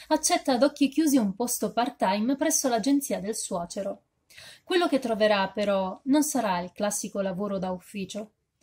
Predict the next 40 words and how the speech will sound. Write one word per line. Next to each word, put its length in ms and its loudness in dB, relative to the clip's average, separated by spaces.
A 120 -2
causa 340 2
del 180 -4
cognato 460 -4
Pippo, 420 -6
che 140 -10
si 180 -6
rivelerà 540 0
essere 360 -2
il 100 -6
beccamorto 600 -4
più 160 0
rinomato 540 -2
della 240 -6
città 360 -2
e 100 2
di 100 -4
una 140 0
ragazza 380 -2
misteriosa 600 -2
nella 260 -4
quale 220 0
continuerà 540 -2
a 20 2
imbattersi 640 -4
per 160 -8
un 80 -4
capriccio 500 -6
del 200 -8
caso, 420 -4
il 120 0
Falqui 500 0
si 180 0
ritroverà 520 4
in 140 0
un 120 -4
vortice 520 0
di 120 -4
folli 400 2
becchini, 640 -4